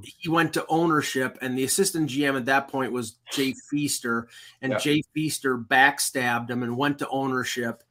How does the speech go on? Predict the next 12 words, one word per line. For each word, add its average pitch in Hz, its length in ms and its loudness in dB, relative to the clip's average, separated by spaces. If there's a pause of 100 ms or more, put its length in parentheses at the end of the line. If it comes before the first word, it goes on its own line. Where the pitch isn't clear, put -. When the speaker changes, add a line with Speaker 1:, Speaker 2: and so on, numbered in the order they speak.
(340)
Speaker 1:
and 131 360 0
Speaker 2:
Yeah. 165 140 2
Speaker 1:
undercut 147 500 0
him 123 300 -4
and 127 460 -2
ended 139 200 2
Speaker 2:
And 139 100 2
Speaker 1:
up 131 60 6
Speaker 2:
eventually 151 300 2
got 147 180 2
the 139 60 -6
job. 143 400 0